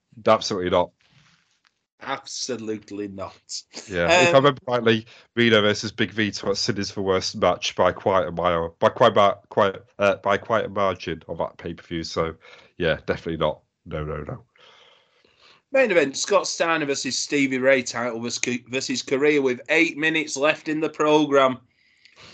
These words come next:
Speaker 2: You have Stevie Ray hitting the bookend, but only gets a two. Ends with Steiner winning with the recliner. Scott Hudson on commentary says,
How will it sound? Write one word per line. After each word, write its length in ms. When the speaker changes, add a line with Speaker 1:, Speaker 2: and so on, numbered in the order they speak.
Speaker 2:
You 120
have 100
Stevie 440
Ray 220
hitting 380
the 100
bookend, 680
but 140
only 260
gets 260
a 60
two. 440
Ends 280
with 340
Steiner 540
winning 340
with 140
the 80
recliner. 800
Scott 360
Hudson 380
on 160
commentary 640
says, 400